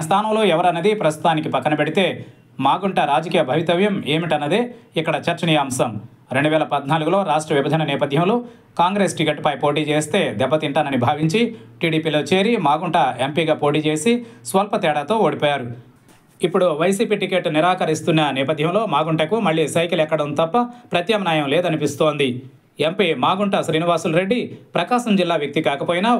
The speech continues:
ఒంగోలుకు చిరకాలంగా ఆయనే ఎంపీ. నెల్లూరు జిల్లాకు చెందిన మాగుంట సుబ్బరామిరెడ్డి పంతొమ్మిది వందల తొంభై ఒకటిలో కాంగ్రెస్ పార్టీ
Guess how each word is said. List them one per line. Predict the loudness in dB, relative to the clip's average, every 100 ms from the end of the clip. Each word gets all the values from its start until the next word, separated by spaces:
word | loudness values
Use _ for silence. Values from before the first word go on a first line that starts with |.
| 2
ఒంగోలుకు | 2 0 2 2 2
చిరకాలంగా | 0 0 0 2 0 0 -4 -14 -14 -4
ఆయనే | 0 0 0 0 -2
ఎంపీ. | -2 -2 -4 -14 -18 -4
నెల్లూరు | 0 2 2 2
జిల్లాకు | 0 0 0
చెందిన | 0 2 2
మాగుంట | 0 0 0 0 -2 -2
సుబ్బరామిరెడ్డి | 0 0 0 0 0 -2 -2 -10 -2
పంతొమ్మిది | 0 0 0 0
వందల | 0 0 0
తొంభై | 0 0 0
ఒకటిలో | -2 0 0 0 0
కాంగ్రెస్ | 0 0 0
పార్టీ | -2 0